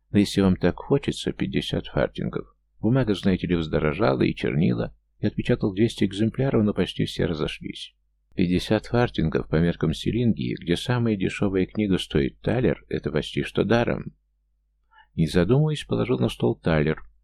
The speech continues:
Уловил завистливый взгляд Силуда, младшего, вложил еще один и спросил: «А нет ли еще одной для нашего юного друга?» Устоять перед искушением талером ректор не смог, и скоро Вильфрид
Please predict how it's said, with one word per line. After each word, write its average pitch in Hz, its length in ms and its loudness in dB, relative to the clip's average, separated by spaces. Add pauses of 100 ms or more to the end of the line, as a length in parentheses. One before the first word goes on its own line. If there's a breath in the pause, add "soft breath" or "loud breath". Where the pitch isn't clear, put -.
(320)
Уловил 120 360 2
завистливый 117 400 0
взгляд 104 240 -2
Силуда, 95 600 -2
младшего, 113 540 -2
вложил 110 320 0
еще 110 380 0
один 101 240 2
и - 80 -4
спросил: - 580 -4 (840)
«А 87 120 2
нет 104 240 4
ли 98 100 4
еще 92 320 2
одной 78 280 2
для 71 140 -2
нашего 78 340 0
юного 76 420 2
друга?» 82 480 0 (760)
Устоять 110 540 0
перед 101 220 4
искушением 101 640 0
талером 107 460 0
ректор 101 400 0
не 98 120 4
смог, 131 440 0
и - 60 -4
скоро 78 380 -2
Вильфрид 82 560 -2